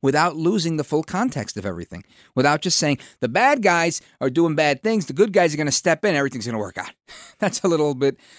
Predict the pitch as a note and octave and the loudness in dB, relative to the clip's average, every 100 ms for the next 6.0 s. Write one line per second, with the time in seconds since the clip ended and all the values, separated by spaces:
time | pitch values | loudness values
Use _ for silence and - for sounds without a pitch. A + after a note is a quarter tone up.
0 | - - A#2+ A2 D#3 A#3+ F#3 D3 B2+ A#2 | -12 -4 -2 0 0 0 -2 -2 -2 -2
1 | B2+ C#3 F3 C#3+ C#3+ D3+ C3 G3 G#3 D3+ | -4 -4 -4 0 0 0 -2 -6 -6 -4
2 | C3+ B2 B2 B2+ C#3+ B2+ C3 B2 A#2 C3+ | -2 -2 -4 -6 -4 -2 0 0 -2 -2
3 | B2 C#3 A#3+ D3 C#3 F#3+ D4 A3 B3+ B3+ | -2 -2 -4 -4 -2 0 0 0 0 0
4 | C#4+ D#3+ G#3+ F#3+ - C3 C3+ G2 _ _ | 0 0 0 -2 -4 -2 -2 -4 _ _
5 | _ A#2+ G#2+ G2+ - E4 F4+ A3+ F#2+ | _ -10 -10 -6 -2 2 2 0 -6